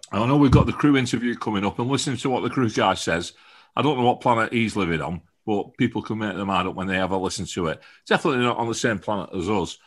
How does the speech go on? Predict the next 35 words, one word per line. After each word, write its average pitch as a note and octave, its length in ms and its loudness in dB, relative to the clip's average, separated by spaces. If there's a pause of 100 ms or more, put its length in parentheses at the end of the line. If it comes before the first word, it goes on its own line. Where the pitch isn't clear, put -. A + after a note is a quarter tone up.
And C#3 140 -4
he B2+ 60 -4
talks C#3+ 300 -2
about C3+ 300 2
one C3 140 -2
of B2 100 0
our B2+ 160 2
former B2 320 0
players C#3 360 0
as B2 120 -2
well, C#3 160 2
don't B2+ 160 -4
he, B2 100 0
being, A2+ 320 2
like, A2 220 -2
a A#2 80 4
really, A#2 420 2
you B2+ 100 -4
know, F#2+ 120 0
their G#2+ 180 2
star A2+ 320 -2
man. A#2+ 320 -2 (160)
And B2 140 -2
he's A#2 140 -2
nothing B2 280 -4
but, A2+ 360 0
well, A#2+ 280 4
I'm B2 120 2
not D3+ 120 6
gonna C#3+ 180 0
say C3 160 2
what B2+ 160 2
he G#2 120 4
is D#2 120 0
because, G2 500 -4